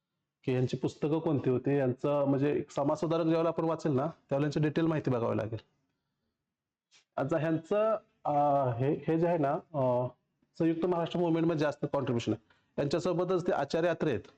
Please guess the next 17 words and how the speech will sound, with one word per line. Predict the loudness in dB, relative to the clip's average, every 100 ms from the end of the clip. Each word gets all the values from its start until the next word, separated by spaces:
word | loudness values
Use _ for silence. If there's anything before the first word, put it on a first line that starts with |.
| _ _ _ _ _
त्यांचं | -2 -2 -2
पण | 0 0 0
संयुक्त | 2 2 2
महाराष्ट्र | 2 0 0 0
मुव्हमेंटमध्ये | 2 2 2 2 2
जास्त | 0 2
विचारलेत | 0 2 0 0
प्रश्न. | -2 -2 -4 -6 _ _ _ -20 -6
आचार्य | -4 -2 0 0 0 2
न्यूजपेपर | 2 2 -2 -2
कोणता | -2 -2 -2
काढलेला, | 0 0 2 2 2
त्यांनी | 2 2 2
कोणते | 2 0 0
कोणते | 0 0 0
नाटकं | 0 -2 -2
लिहिले, | 0 2 4 2